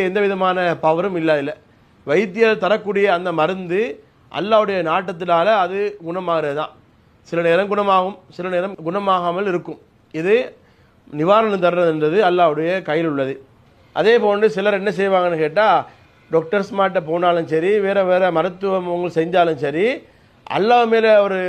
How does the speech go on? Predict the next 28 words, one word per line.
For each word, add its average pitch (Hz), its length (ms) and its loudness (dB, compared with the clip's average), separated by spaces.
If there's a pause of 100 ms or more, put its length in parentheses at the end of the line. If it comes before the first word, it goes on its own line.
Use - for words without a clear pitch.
(260)
வைத்திருக்கிற 190 540 -2
நம்பிக்கையின் 180 580 -2
பிரகாரம் 160 520 2 (460)
அவர்கள் 226 560 2
சில 214 140 -2
சூறாக்களை 196 560 0 (140)
ஓதி 175 180 -2
என்ன 185 220 -2
செய்வாங்க, 175 320 2 (600)
அல்லாஹ் 214 280 4
இடத்துல 202 300 -2 (100)
நிவாரணம் 180 420 0
தேடுவாங்க. 156 460 -2 (680)
சில 214 220 0
சூரா-, 202 300 -2
சூறாக்களை 190 520 2 (100)
கையில 175 260 2 (140)
ஓதி 165 220 0 (200)
என்ன 185 200 -8
செய்வாங்க, 180 400 0
உடம்புல 180 240 -2 (160)
தடவி 170 220 -2
கொள்வாங்க. 156 460 -2 (560)
சிலர் 208 280 0
சில 196 120 -2 (140)
சூறாக்களை 190 540 2 (160)
ஓதி 175 220 2 (420)
தண்ணியில 196 360 0